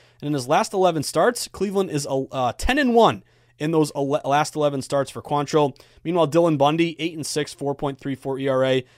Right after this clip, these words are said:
So the fact that we're having, you know, kind of a pick 'em number, it's moving toward Cleveland a little bit, and Cal Quantrill's been great. That gives me some confidence here to grab Cleveland. Cleveland is five and, uh, six and five head-to-head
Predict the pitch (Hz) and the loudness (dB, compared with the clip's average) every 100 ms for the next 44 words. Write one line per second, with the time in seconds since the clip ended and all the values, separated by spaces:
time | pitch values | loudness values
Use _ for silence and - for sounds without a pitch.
0 | _ - 165 147 139 202 220 220 170 170 | _ -2 2 2 2 2 4 4 2 4
1 | 170 147 - 139 127 - 208 202 - - | 4 0 -6 -6 -6 -4 0 0 0 -2
2 | 165 156 175 196 139 - 156 185 175 175 | -2 0 2 2 0 0 0 0 0 0
3 | 135 - 170 175 180 185 175 196 196 113 | 0 -2 -4 -2 2 2 4 2 2 -4
4 | - 160 170 151 170 190 143 123 110 135 | -6 -4 -4 -4 -4 -2 -4 -6 0 4
5 | 196 - _ _ _ _ 156 147 180 180 | 4 4 _ _ _ _ -10 0 0 2
6 | - 135 160 156 - 147 - 147 - 123 | -2 -4 -2 -2 -2 -6 -2 -4 -4 0
7 | 139 139 - 151 151 151 143 - - _ | 0 2 0 0 2 0 -2 -6 -20 _
8 | - 233 233 156 - 180 185 165 143 127 | -6 -2 0 0 4 4 4 0 -2 -2
9 | - 156 196 - 175 175 156 156 123 143 | -2 -2 -4 2 4 4 2 -2 0 4
10 | 208 | 2